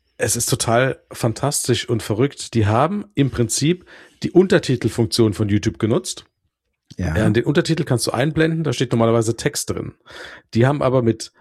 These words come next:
Speaker 1: ascii-Codes es geschafft, dort nicht nur Text einzublenden, sondern zum Beispiel einen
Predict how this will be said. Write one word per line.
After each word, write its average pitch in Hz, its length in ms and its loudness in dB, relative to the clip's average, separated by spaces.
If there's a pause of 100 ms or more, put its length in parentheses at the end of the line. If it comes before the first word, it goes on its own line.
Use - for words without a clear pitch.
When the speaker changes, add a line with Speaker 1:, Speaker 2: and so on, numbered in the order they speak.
(100)
Speaker 1:
ascii-Codes 147 840 0
es 127 160 -4
geschafft, - 580 -2
dort 120 200 0
nicht 113 200 -8
nur 110 220 0
Text - 340 -6
einzublenden, 165 720 -2 (320)
sondern 151 520 0
zum 120 120 0
Beispiel 131 320 0
einen 127 500 0